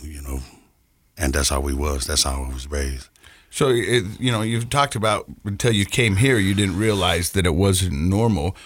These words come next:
Speaker 1: Yeah.
Speaker 2: What, so let's talk about some of the, um, did you ever get married?
Speaker 1: Yeah, I got, I got married when I got down here.
Speaker 2: Okay, so when did you come to Utah?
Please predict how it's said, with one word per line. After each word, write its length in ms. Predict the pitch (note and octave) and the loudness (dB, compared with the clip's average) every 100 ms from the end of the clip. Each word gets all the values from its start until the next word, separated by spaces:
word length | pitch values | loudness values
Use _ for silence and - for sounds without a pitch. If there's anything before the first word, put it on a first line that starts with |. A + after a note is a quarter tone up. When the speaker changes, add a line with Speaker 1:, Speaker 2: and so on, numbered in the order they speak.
| - | -4
Speaker 1:
Yeah. 460 | - C3 F2+ - - - | 0 2 0 -4 -8 -8
Speaker 2:
What, 360 | G2+ A#2+ C#3+ C3+ | -2 2 2 2
so 180 | - D#3 | 4 4
let's 220 | F#3 - | 4 2
talk 300 | G3+ F3+ - | 0 0 0
about 320 | C#3 C#3 B2+ | 2 2 2
some 240 | - C3+ | 2 2
of 180 | B2+ G#2+ | 2 0
the, 220 | G#2+ G#2+ | 0 2
um, 300 | F#2 F2 F2+ D#2+ _ _ _ _ _ _ - _ _ _ - - _ _ - | 2 0 -2 -8 _ _ _ _ _ _ -20 _ _ _ -20 -20 _ _ -2
did 160 | A2+ A2+ | 0 4
you 120 | B2+ | 4
ever 140 | C3+ | 4
get 120 | C3 | 2
married? 380 | C3 C#3+ G3+ C#4 - - _ _ _ - - - - | 2 2 2 -2 -6 -20 _ _ _ -20 -20 -20 -12
Speaker 1:
Yeah, 520 | D2 D#2+ C#2 C2 B1+ - _ - | 0 2 2 -2 -8 -16 _ -6
I 140 | D2+ | -2
got, 300 | D#2 D2 D2+ - - - | 0 0 -2 -6 -16 -10
I 60 | E2+ | -2
got 120 | D#2 | 0
married 300 | D#2+ E2 D2 | 2 4 4
when 160 | D2 C#2 | 2 0
I 60 | |
got 200 | C#2+ C#2+ | 0 0
down 200 | C2+ C2+ | 0 0
here. 280 | C2 C2+ B1+ _ _ - - | 0 -2 -4 _ _ -20 -2
Speaker 2:
Okay, 300 | G#2+ C#3 C3 | 0 2 2
so 140 | B2+ D#3 | 4 4
when 160 | F#3+ | 4
did 100 | E3+ | 2
you 60 | D3+ | 2
come 180 | E3+ C#3+ | 2 2
to 60 | |
Utah? 420 | C3 B2+ - A1 | 2 2 0 0